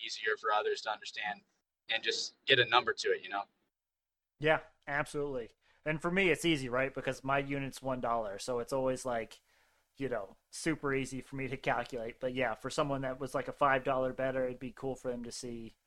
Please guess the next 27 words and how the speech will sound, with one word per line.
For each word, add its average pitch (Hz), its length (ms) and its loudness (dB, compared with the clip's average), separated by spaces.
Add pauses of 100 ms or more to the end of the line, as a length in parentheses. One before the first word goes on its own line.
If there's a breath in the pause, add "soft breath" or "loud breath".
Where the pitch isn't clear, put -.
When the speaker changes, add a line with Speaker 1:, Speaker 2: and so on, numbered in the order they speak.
(400)
Speaker 2:
where 139 180 0
they 131 80 0
would 127 160 -2
have 120 80 -6
been 127 180 2
if 120 100 -6
they 127 80 -4
would 120 120 -4
have 110 120 -10
rode 117 220 -2
with 107 180 -10
us. 104 300 -12 (1120)
Speaker 1:
Absolutely. - 520 0 (2250)
Speaker 2:
All 139 80 6
right, 127 240 4
so 131 80 -6
group 160 240 0
best 156 240 4
bets. 156 260 4
Let's 156 140 -4
do 156 140 -2
Rangers 151 440 -2
money 143 200 -4
line 143 180 -2
plus 143 260 -2
one 143 100 -6
hundred. 131 380 -6